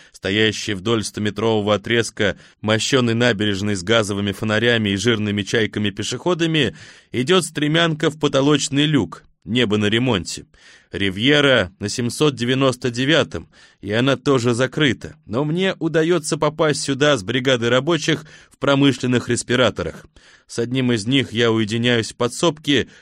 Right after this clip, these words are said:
чтобы взять на прокат его спецодежду. Лезу по ступеням,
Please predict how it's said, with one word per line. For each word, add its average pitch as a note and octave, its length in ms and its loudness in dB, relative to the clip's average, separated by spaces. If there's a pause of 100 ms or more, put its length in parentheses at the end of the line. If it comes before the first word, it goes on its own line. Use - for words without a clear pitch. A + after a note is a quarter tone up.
чтобы E3+ 320 -2
взять C#3 320 2
на C#3 80 0
прокат B2+ 440 0
его G#2+ 220 0
спецодежду. F#2+ 840 -2 (520)
Лезу G2+ 340 -4
по G2+ 100 -6
ступеням, G#2+ 640 -2